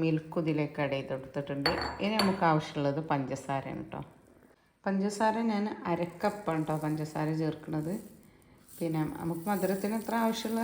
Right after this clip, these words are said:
അതിനനുസരിച്ച് ചേർത്തോളൂ ട്ടോ. പിന്നെ മ-, പഞ്ചസാരക്കും പകരം, ഏ,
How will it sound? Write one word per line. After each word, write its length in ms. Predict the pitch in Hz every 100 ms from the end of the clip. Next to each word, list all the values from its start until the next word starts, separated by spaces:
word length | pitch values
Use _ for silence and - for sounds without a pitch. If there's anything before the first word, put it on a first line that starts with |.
| 233
അതിനനുസരിച്ച് 600 | 214 214 220 - 196 214 214
ചേർത്തോളൂ 460 | 196 - 170 156 -
ട്ടോ. 80 | 143 165
പിന്നെ 240 | 165 190 196 - - - -
മ-, 120 | 175 170
പഞ്ചസാരക്കും 720 | 175 175 175 - 190 196 196 220
പകരം, 320 | 214 208 208 233 - - - -
ഏ, 160 | 165 170